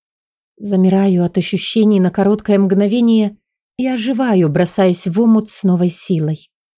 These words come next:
В его прикосновениях только чуткость и едва сдерживаемая страсть.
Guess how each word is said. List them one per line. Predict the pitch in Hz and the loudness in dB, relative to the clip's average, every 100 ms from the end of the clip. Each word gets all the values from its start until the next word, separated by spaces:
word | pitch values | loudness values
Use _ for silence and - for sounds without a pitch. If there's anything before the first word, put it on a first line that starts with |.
| _ _ _ _ _ - | _ _ _ _ _ -6
В | 160 | -4
его | 156 175 | -2 -2
прикосновениях | - 175 185 - 180 175 214 196 175 - _ _ _ _ - | -2 -2 -4 -2 -2 0 2 2 0 -6 _ _ _ _ -6
только | 220 220 | -4 -4
чуткость | 220 - 285 220 - - 220 | -10 -8 -8 -6 -8 -4 -2
и | |
едва | 202 196 254 | 0 0 -2
сдерживаемая | 196 247 220 226 233 226 226 226 | 0 0 0 -2 0 2 2 0
страсть. | - - 165 147 - - | -2 -4 -4 -6 -14 -20